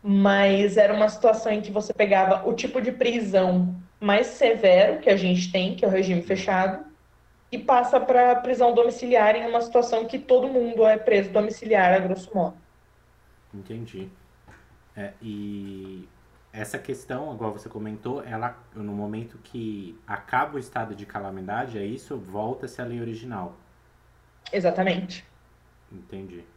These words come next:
Speaker 1: Exatamente. Tem até um prazo de, de vigência nessa lei, essa, esse regime jurídico emergencial, ele estabelece também alguns marcos individuais, como, por exemplo, o da Lei Geral de Proteção de Dados, que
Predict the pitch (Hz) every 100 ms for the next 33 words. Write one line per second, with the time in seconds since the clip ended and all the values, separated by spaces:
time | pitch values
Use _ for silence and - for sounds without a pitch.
0 | _ - 175 175 190 185 180 - 202 196
1 | 214 269 - 214 208 208 190 185 202 196
2 | 190 180 175 160 160 - 185 190 185 180
3 | 190 196 175 180 165 165 196 185 180 180
4 | 170 165 156 147 - _ _ _ _ 180
5 | 196 190 180 180 180 185 190 190 180 180
6 | - 180 180 175 175 175 185 165 170 -
7 | _ _ 190 190 190 190 190 185 180 196
8 | - 208 214 202 208 233 254 226 214 214
9 | 214 214 220 208 202 202 208 233 196 202
10 | 196 196 185 202 175 170 - 185 180 185
11 | 185 180 180 196 190 190 180 180 170 170
12 | - 180 180 180 175 170 160 165 - 185
13 | 170 -